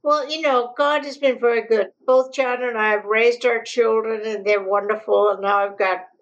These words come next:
four great-grandchildren, um, who live, some of them live fairly close by, so I get to see them. And they're wonderful. And my oldest great-granddaughter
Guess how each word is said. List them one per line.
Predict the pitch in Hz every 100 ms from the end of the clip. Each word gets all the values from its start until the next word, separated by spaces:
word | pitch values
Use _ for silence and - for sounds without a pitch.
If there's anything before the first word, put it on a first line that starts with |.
| _ _ _ _
four | _ - 262 269 262
great-grandchildren, | 262 247 262 262 - 202 185 180 - 196 180 170 196 196 208 _ -
um, | 202 190 185 185 196 196 _ _ _ _ _ _ _ _ _ - -
who | 277 277
live, | 294 285 294 - -
some | - 320 370
of | 330
them | 254 220
live | 226 240 -
fairly | 269 254 220
close | 196 - 220 214
by, | - 214 185 180
so | - 214
I | 208
get | 208 233 233
to | 220
see | - 214 208
them. | 196 170 - _ _ _ _ _ _ _ _ -
And | 226 220
they're | 226 196
wonderful. | 226 254 254 202 185
And | 196 190
my | 190 185 175 -
oldest | 226 247 294 247 - -
great-granddaughter | 214 208 208 220 220 233 240 214 170 175 175 180